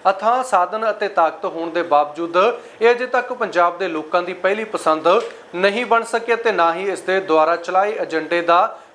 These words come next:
ਲੋਕਾਂ ਤੇ ਕੋਈ ਵੱਡਾ ਅਸਰ ਹੋਇਆ ਹੈ। ਦੂਜੇ ਪਾਸੇ ਅਕਾਲੀ ਦਲ ਕਈ ਕਿਸਮ ਦੇ ਢਾਂਚਾਗਤ ਸੰਕਟਾਂ ਵਿੱਚ ਘਿਰਿਆ ਹੋਇਆ ਤੇ ਇਸ ਨੂੰ ਰਾਜਨੀਤਿਕ ਤੌਰ ਤੇ ਸਾਰਥਕ ਬਣਾਉਣ ਵਾਸਤੇ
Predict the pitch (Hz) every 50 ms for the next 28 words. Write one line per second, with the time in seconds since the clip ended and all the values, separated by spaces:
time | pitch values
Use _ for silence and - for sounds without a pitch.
0 | - 175 196 220 214 226 254 254 247 247 226 226 220 185 180 170 156 160 151 156
1 | 160 151 147 147 - - 185 175 - - 156 143 135 151 165 180 180 170 139 123
2 | - - - - - - 214 214 240 262 262 262 254 247 254 262 240 247 - 208
3 | 196 202 214 214 220 226 226 220 - 196 208 220 220 - 208 196 - 190 185 175
4 | 196 202 196 - 202 - 156 - - 170 170 170 175 175 180 170 - - 175 170
5 | 170 - - - 196 170 160 160 156 - 180 180 208 233 226 - - - - -
6 | - 262 254 247 247 254 247 220 240 240 240 240 240 254 233 226 - 220 226 220
7 | 190 170 160 151 165 180 180 - 208 202 - - 170 156 156 160 156 - - 185
8 | 190 196 196 202 - 165 160 160 160 - - 196 196 196 165 180 170 151 147 147
9 | 143 160 160 160 160 - 180 185 208 247